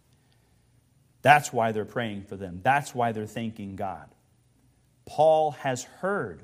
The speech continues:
from probably Epaphras about this church's living for the Lord, this church being on fire for Christ. "We heard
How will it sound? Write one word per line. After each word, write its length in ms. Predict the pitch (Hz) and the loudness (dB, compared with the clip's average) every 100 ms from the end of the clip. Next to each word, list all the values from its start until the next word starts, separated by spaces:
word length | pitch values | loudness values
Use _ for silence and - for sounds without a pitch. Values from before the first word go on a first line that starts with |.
| - | -4
from 360 | 175 180 123 113 | 4 4 4 0
probably 720 | - 294 180 117 107 104 - - _ - | 2 2 2 -2 -4 -6 -10 -18 _ 2
Epaphras 800 | 160 175 120 - 85 - - - _ _ _ _ _ _ - | 4 6 2 -8 -14 -16 -18 -18 _ _ _ _ _ _ 2
about 600 | 127 120 156 190 175 135 | 2 6 6 6 4 0
this 280 | 165 - | -2 -4
church's 720 | - - 170 - 117 101 98 - | -8 -4 -4 -4 -8 -8 -10 -14
living 720 | - 113 139 185 110 90 98 104 - _ _ | -8 0 2 2 0 -8 -10 -14 -20 _ _
for 120 | 113 | -4
the 100 | 110 | -2
Lord, 420 | 120 165 117 90 - _ - | 2 4 4 0 -16 _ -4
this 220 | 147 143 | -2 -2
church 520 | - - 208 165 - | -4 0 0 0 -6
being 320 | 123 151 135 131 | -4 -2 -2 0
on 260 | 135 127 | 0 0
fire 720 | 120 - 165 196 147 95 107 127 | -4 -2 0 0 -4 -8 -12 -14
for 100 | - | -10
Christ. 580 | 135 - 160 120 - - _ - - _ _ _ _ _ _ - | -2 2 2 2 -6 -14 _ -20 -20 _ _ _ _ _ _ -4
"We 180 | 139 139 | 0 0
heard 720 | - 220 233 160 131 135 139 | 4 10 10 10 4 0 -4